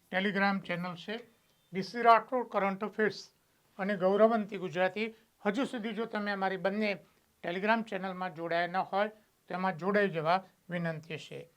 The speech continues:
વધુમાં અમે અમારું મેટર Instagram અને Twitter ઉપર શેર કરીએ છીએ, તો અમારા આ બંને પ્લેટફોર્મને ફોલો કરવા વિનંતી છે.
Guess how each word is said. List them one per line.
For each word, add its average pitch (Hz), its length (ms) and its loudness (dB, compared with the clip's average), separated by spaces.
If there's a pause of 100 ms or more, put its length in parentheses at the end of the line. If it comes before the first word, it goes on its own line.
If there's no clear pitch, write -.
(800)
વધુમાં 233 580 6
અમે 208 240 2
અમારું 190 300 2
મેટર 190 420 -4 (340)
Instagram 214 680 4
અને 175 300 -6
Twitter 240 260 -2
ઉપર 185 260 -6
શેર 175 280 -6
કરીએ 175 280 -6
છીએ, 202 220 -4 (420)
તો 190 80 -6
અમારા 180 520 2
આ 175 120 0
બંને 208 300 0
પ્લેટફોર્મને 170 760 -10 (340)
ફોલો 196 220 0
કરવા 151 280 -6
વિનંતી 143 460 -14
છે. - 280 -20